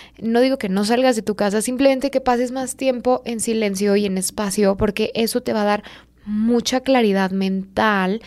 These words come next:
y vas a poder diferenciar entre unos pensamientos y otros y poner los que sí requieres.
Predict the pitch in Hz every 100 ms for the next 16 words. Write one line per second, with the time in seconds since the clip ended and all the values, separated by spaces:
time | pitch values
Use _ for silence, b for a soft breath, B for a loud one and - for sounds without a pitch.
0 | B B - 226 214 208 226 226 214 202
1 | 202 196 - - B B B B - 220
2 | 220 208 190 214 202 214 202 208 214 233
3 | - - 247 233 233 208 190 202 196 185
4 | 185 185 190 - 226 220 - _ _ _
5 | - 208 208 214 214 220 - 220 190 202
6 | 190 190 190 - 185 185 - 214 -